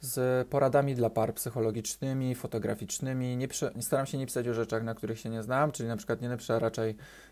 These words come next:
y, posta o, o makijażu ślubnym, no chyba że przeprowadzę wywiad z makijażystką,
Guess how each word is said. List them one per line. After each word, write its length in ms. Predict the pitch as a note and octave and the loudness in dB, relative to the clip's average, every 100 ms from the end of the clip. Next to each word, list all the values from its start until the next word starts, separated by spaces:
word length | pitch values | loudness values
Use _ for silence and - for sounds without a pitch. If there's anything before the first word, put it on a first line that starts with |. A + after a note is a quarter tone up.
| - | -8
y, 680 | - G#2+ G#2+ G#2+ G#2+ G#2+ G#2+ | 0 4 4 6 6 4 2
posta 380 | - A#2 - A#2+ | 0 0 0 0
o, 440 | A2+ G#2+ G#2+ G#2 G#2+ | 2 2 2 2 0
o 40 | |
makijażu 440 | A2+ A#2 A#2+ A2 | 0 0 0 0
ślubnym, 380 | G#2+ G#2+ G#2 A2 | -2 -4 -2 -2
no 80 | G#2+ | -2
chyba 200 | G#2+ A2 | -2 -2
że 80 | G#2+ | -2
przeprowadzę 480 | - - A2 G#2 G#2 | -8 -4 -2 -2 -4
wywiad 280 | G#2 G#2 | -4 -4
z 60 | G#2+ | -2
makijażystką, 680 | G#2 G#2 G#2 G2+ - A#2+ | -4 -2 -6 -6 -4 -2